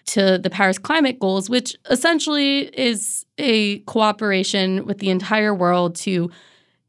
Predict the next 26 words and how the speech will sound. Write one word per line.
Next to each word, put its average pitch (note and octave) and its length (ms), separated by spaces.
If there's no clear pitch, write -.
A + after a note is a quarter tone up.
cut G3+ 400
climate F#3 440
pollution, F#3 640
but F#3 160
also F#3+ 600
address F3+ 640
lots F#3+ 380
of F3 180
harms F3 640
imposed E3+ 520
by E3+ 460
climate G3+ 360
change. - 400
So A#3 400
what G#3+ 400
does G#3+ 200
the G#3+ 100
U G3+ 120
S G3 180
need G3 180
to F3+ 80
do G3 260
to G#3 120
prove G3 320
it's F#3+ 180
serious? A#3 560